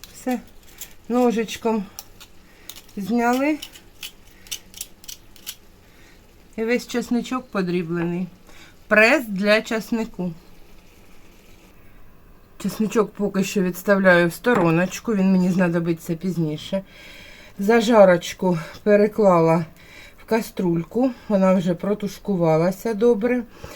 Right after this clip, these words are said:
Сюди додала сіль, так, трішки на око, як то кажуть, і трішечки цукру обов'язково.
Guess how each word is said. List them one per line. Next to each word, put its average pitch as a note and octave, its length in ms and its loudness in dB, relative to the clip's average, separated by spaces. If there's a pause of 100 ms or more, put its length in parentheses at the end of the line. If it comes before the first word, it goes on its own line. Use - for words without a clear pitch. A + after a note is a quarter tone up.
(380)
Сюди G#3 640 2 (120)
додала G3 760 4 (280)
сіль, G#3 520 -4 (920)
так, - 520 4
трішки F#3+ 680 -2
на G#3+ 180 2
око, F3+ 360 2
як E3 140 -2
то F3 140 -4
кажуть, E3+ 460 -6 (520)
і B3+ 420 2 (280)
трішечки A#3 640 -2
цукру F#3+ 500 -6
обов'язково. F#3 880 -4